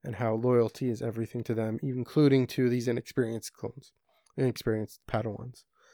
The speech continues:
Um, anyway, we see a clone in Depa and Caleb's unit reflecting on this moment and saying, uh,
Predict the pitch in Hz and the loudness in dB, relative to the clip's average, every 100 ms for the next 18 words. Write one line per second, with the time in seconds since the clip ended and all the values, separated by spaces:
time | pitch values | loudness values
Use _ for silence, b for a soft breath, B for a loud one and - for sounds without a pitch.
0 | b b b b b b _ - 120 131 | b b b b b b _ -12 -12 -12
1 | - _ _ _ _ _ _ _ _ _ | -20 _ _ _ _ _ _ _ _ _
2 | _ _ - 143 123 120 127 - - 156 | _ _ 4 6 6 4 2 0 0 4
3 | 139 135 120 - _ _ _ _ _ - | 6 4 0 -6 _ _ _ _ _ -20
4 | _ _ - - 143 131 123 120 - _ | _ _ -8 2 4 6 4 2 -2 _
5 | _ - _ _ - 139 127 120 120 - | _ -20 _ _ 0 2 4 4 2 4
6 | 117 117 - 131 113 127 135 123 - _ | 0 0 2 2 2 2 4 4 0 _
7 | - _ _ - 127 - 156 - 147 135 | -20 _ _ -4 -4 2 2 4 2 4
8 | 120 117 117 - 135 165 113 - _ _ | 2 0 -2 0 2 2 -2 -10 _ _
9 | _ b b b _ _ 143 131 - 139 | _ b b b _ _ -2 -2 2 2
10 | 127 117 117 110 _ _ _ _ _ _ | 4 2 -2 -6 _ _ _ _ _ _
11 | _ _ - 123 113 | _ _ -8 -8 -6